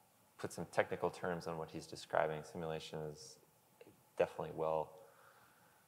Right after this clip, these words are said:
positioned to address those things. And I think that, um, in terms of improving the patient outcomes, I think that the active safety threats are the things that we know about,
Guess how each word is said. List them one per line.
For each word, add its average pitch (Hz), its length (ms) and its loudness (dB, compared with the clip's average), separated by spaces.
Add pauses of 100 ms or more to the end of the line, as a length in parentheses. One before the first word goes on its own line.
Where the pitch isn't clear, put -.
(180)
positioned 82 520 -4
to - 140 -4
address 82 320 6
those 80 240 0
things. 78 480 -4
And 85 100 0
I 82 80 2
think 85 320 -4
that, 80 180 2 (380)
um, 82 220 -4 (320)
in 85 80 -8
terms 82 280 -2
of 78 80 -6 (360)
improving 90 420 2
the 82 80 -2
patient 87 380 -2
outcomes, 78 580 -2 (720)
I 92 80 4
think 90 280 -2
that 85 180 0
the 82 200 4 (960)
active 110 300 12
safety 95 380 4
threats 92 360 8
are - 40 0
the 85 80 2
things 85 260 -2
that 90 80 -4
we - 80 -4
know 90 260 8
about, 87 520 10